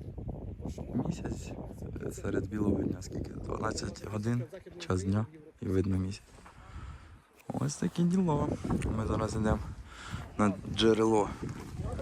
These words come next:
Треба джерела трошки, якби, той водиці припить. Подив-, о, фестивальна. Це там фестивалять по-любому. О, і там вон люди йдуть на гору.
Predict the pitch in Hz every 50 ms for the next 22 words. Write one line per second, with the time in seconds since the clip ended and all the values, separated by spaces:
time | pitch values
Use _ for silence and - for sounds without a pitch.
0 | - - - - 98 - - - - 98 101 104 104 104 104 104 104 98 101 98
1 | 110 110 104 104 104 107 104 98 - - 98 95 - - 95 95 90 90 92 95
2 | 90 - 92 98 92 90 92 95 107 120 120 - 113 107 - - 107 95 - -
3 | 107 101 - - - - - - - - - - - - - - - - - -
4 | - - 87 90 87 92 92 - - 113 117 110 107 98 - - - - - -
5 | - - - 117 - - - 113 110 104 98 98 98 98 95 95 95 92 - -
6 | - - - - - - - - - - - - - - - - - - - -
7 | - - - - - - - 101 - - - 104 104 104 104 101 95 90 - -
8 | - 90 95 92 95 101 98 90 90 90 - - - - - - - - - -
9 | - - - - - - - - - 104 - 71 - - - - - 87 95 110
10 | 123 123 120 117 117 110 107 107 104 104 107 95 - 107 104 98 101 104 104 101
11 | 98 95